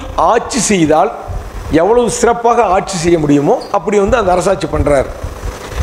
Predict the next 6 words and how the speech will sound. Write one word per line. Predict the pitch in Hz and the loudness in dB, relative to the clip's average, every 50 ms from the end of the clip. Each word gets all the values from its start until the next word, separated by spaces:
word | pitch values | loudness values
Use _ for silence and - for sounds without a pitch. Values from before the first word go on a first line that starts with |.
| - - - | -2 -2 0
என்னுடைய | - 175 196 190 185 160 - | 0 0 2 2 0 0 0
கேள்வி | - 233 285 294 269 247 214 | 0 2 2 4 2 2 2
என்னன்னா, | 185 175 170 160 139 151 196 - - - - - - - - - - - - - - - - - - - | 2 0 -2 -2 -2 -2 -2 -4 -4 -10 -14 -18 -20 -20 -18 -16 -16 -14 -14 -14 -14 -14 -14 -14 -4 0
குரங்கை | - 214 247 269 269 277 262 | 2 2 2 4 4 2 2
பற்றி | 185 - 220 226 - - 254 269 | 2 2 0 0 0 0 0 2
நினைக்காமல் | 254 220 208 208 190 147 - 196 190 180 190 226 269 | 2 4 2 2 2 2 2 2 2 2 2 0 0